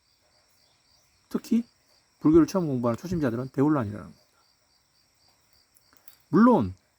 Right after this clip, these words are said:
이상적인 거는 속-, 속죄의 원리에 의해서 살아가면서 진죄를 추구하는 거죠. 근데 이게 이론적으로는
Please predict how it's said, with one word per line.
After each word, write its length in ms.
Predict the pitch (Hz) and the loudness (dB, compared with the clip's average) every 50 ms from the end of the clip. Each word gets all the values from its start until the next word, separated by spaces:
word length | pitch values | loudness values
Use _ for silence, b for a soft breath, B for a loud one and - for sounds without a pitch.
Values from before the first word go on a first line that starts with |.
| _ _ _ | _ _ _
이상적인 500 | 214 208 220 240 226 214 190 190 170 147 | -2 0 2 4 2 4 2 2 0 0
거는 260 | 131 135 139 131 113 | -2 -2 -2 -4 -4
속-, 280 | 107 - - - - - | -6 -8 -14 -16 -14 -14
속죄의 1040 | - - - _ _ - - - 233 - - - - 226 202 196 185 170 170 - - _ _ _ _ _ _ _ _ _ _ _ _ _ _ _ _ _ _ _ _ _ _ _ _ 170 175 190 190 185 - - | -14 -14 -16 _ _ -20 -18 -16 -16 -16 -18 -6 0 2 4 4 4 4 2 -2 -6 _ _ _ _ _ _ _ _ _ _ _ _ _ _ _ _ _ _ _ _ _ _ _ _ 2 4 4 4 4 2 2
원리에 320 | 151 143 170 180 175 160 | 2 4 4 6 6 6
의해서 200 | 147 135 127 131 | 4 4 0 -2
살아가면서 720 | 123 160 165 156 147 139 131 131 127 - 190 208 214 196 - | -4 -4 -4 -2 -2 -2 -4 -4 -4 -4 -4 -4 -4 -6 -6
진죄를 320 | - 151 160 165 151 135 | -6 -2 0 2 2 2
추구하는 380 | - - 160 147 127 117 107 104 | 0 -2 -2 -2 -2 -2 -4 -6
거죠. 240 | 98 87 - 90 - _ _ _ _ _ _ _ _ _ _ _ _ _ _ _ _ _ _ _ _ _ _ _ | -10 -14 -16 -20 -20 _ _ _ _ _ _ _ _ _ _ _ _ _ _ _ _ _ _ _ _ _ _ _
근데 200 | - 196 190 165 | 0 4 4 6
이게 160 | 147 160 156 | 6 6 4
이론적으로는 960 | 139 143 175 190 190 175 156 139 139 131 127 120 120 117 113 104 101 104 - | 4 4 4 4 4 2 2 2 0 0 0 0 -2 -2 -2 -4 -4 -6 -8